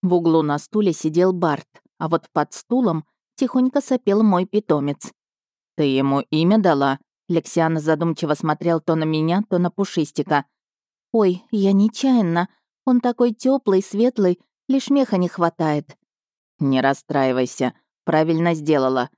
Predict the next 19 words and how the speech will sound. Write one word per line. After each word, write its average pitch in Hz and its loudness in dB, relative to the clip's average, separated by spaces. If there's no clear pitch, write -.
Что - -2
ему 147 0
все - -2
безымянным 147 0
бегать? 139 -2
А 147 -2
так 165 -4
сейчас 156 -2
и 156 0
магии 156 0
прибавится, 156 -2
и 185 2
расти 151 0
начнет. 151 -2
Скоро 143 -2
катать 202 -2
будет». 135 -2
Лекс 156 -2
замолчал. 175 -2